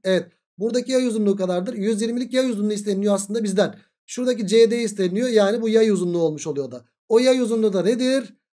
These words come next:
Arkadaşım iki pi r. O da yüz yirmi derece bulduk. Yüz yirmi bölü üç yüz altmıştan bu, bu gitti üç. O da kaç yaptı?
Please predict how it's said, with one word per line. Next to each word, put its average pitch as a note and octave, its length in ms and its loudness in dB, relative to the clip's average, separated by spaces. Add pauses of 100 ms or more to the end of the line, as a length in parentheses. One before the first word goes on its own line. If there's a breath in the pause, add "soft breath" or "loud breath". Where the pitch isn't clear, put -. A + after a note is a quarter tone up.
Arkadaşım G3+ 600 -2
iki G3 240 -10
pi G#3+ 100 -6 (560)
r. E3+ 520 2 (640)
O F#3+ 120 -2
da G3+ 100 2
yüz F#3+ 320 0
yirmi G#3 180 2
derece G#3 280 4
bulduk. F#3+ 320 -2
Yüz F#3 180 -2
yirmi G3+ 200 -2
bölü G3+ 120 2
üç F3+ 140 0
yüz F3+ 80 -10
altmıştan F3 920 -2 (340 loud breath)
bu, F#3+ 360 4
bu G3 180 4
gitti E3 440 -4
üç. A3 400 2
O G3+ 140 -2
da G#3 120 0
kaç G#3+ 220 -2
yaptı? A3+ 460 0